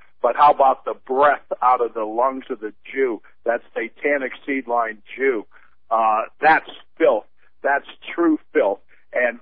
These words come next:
all these Jews need to die. Yahweh says so throughout the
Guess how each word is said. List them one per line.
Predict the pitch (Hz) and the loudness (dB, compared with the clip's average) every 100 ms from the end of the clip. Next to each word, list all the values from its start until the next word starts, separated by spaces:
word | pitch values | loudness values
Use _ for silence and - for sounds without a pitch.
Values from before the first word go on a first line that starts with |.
| - | 4
all | 156 180 175 | 6 6 4
these | 170 175 165 - | -2 -4 -10 -4
Jews | 151 156 151 - | 0 2 2 -2
need | 143 135 - | -8 -8 -10
to | 127 - - | -16 -12 0
die. | 131 135 135 - - - 104 | 4 6 4 -2 -12 -20 -8
Yahweh | 127 147 180 170 175 151 - | 2 6 6 4 2 0 0
says | 151 151 - | 0 0 2
so | 156 143 143 - - - - - - | 4 6 4 -4 -20 -20 -20 -20 -16
throughout | 139 127 147 160 | -6 2 2 2
the | 151 | -4